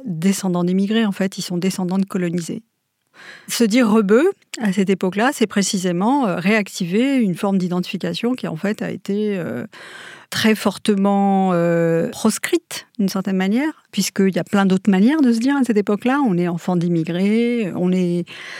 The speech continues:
euh, de seconde génération, euh, on se dit pas beaucoup français, en fait. Même la France n'a pas envie qu'ils se disent français.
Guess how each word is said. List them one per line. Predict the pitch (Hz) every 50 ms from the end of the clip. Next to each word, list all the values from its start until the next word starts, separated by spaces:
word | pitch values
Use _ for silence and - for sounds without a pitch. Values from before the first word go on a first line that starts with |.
| - - - - - -
euh, | 226 220 175
de | 160 160 185 196
seconde | 190 - 214 185 190 180 180 180
génération, | - 190 180 175 156 165 170 165 - - 226 214 226 240 240 247 247 254 247 247 247 240
euh, | 202 175 175 175 170 170 165 165 165 170 - - - - - - - - - - - - _ - 214
on | 202
se | -
dit | 226 185 185
pas | - 196
beaucoup | 175 175 165 - -
français, | - - 165 - - 233 277 302
en | 240 185
fait. | - 202 220 240 - -
Même | 180 170 175 175 175
la | 175 175
France | - - 214 202 -
n'a | 202
pas | 160 - 180
envie | 175 175 175
qu'ils | - - 185
se | 160 165
disent | 175 175 -
français. | - 180 160 - 196 185 226